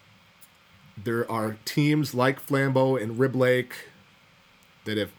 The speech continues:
canceled their varsity seasons, East Troy. So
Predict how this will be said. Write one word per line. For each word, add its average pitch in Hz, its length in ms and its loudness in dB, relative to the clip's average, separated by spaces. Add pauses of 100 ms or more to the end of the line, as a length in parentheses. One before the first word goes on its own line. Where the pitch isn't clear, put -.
canceled 135 460 0
their 123 100 2
varsity 127 460 2
seasons, 127 520 0
East 127 200 -4
Troy. 131 500 2 (920)
So 131 480 2